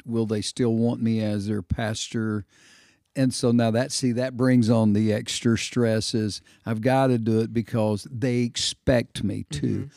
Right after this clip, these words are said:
Speaker 1: So is that really, do you think that the people today in the church really are expecting us to do it? Or is it that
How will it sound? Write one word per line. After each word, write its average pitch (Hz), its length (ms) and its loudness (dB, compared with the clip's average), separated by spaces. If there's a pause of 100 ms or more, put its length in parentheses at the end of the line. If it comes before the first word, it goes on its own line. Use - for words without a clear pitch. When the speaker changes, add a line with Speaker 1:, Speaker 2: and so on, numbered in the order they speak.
(180)
Speaker 1:
So 127 240 2
is 127 200 2
that 208 200 0
really, 175 680 2
do 147 300 -4
you 165 100 0
think 180 360 -4
that 139 400 -4
the 131 240 -6
people 151 400 -2
today 131 400 -2
in 127 100 0
the 123 120 0
church 127 340 -2
really 151 480 2
are 143 340 0
expecting 135 800 -2
us 123 160 -4
to 123 140 -4
do 127 180 2
it? 123 180 -2
Or 123 320 0
is 123 200 2
it 117 160 0
that 113 240 -4